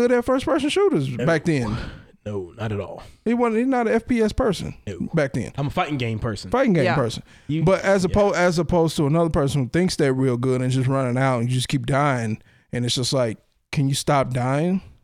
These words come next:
Speaker 3: So you, so you're
Speaker 1: Terrence?
Speaker 3: saying he's got a good strategy. Mike had good
Speaker 1: Had enough, had enough sense to be like, "You know what? I keep running out, I'm dying, so let me do something else."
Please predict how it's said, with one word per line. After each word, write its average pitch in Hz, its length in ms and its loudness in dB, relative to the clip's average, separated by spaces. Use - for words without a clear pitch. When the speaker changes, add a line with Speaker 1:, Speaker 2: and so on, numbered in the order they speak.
Speaker 3:
So - 140 -2
you, 196 180 0
so - 300 0
you're 147 100 4
Speaker 1:
Terrence? 170 180 2
Speaker 3:
saying 240 200 2
he's 226 220 0
got 208 180 0
a 190 40 -2
good 185 300 -2
strategy. 170 640 -2
Mike 160 240 -4
had 175 200 -4
good 147 260 -6
Speaker 1:
Had 175 160 4
enough, 160 400 2
had 165 240 2
enough 156 240 2
sense 180 300 0
to 147 80 -2
be 143 140 0
like, 135 280 2
"You 147 80 0
know 139 140 0
what? 127 340 0
I 127 80 -4
keep 135 200 -2
running 120 300 0
out, 113 160 -2
I'm 107 120 -2
dying, 107 380 -4
so 110 140 -4
let 110 160 -2
me 110 100 -2
do 107 140 -6
something - 320 -6
else." - 320 -10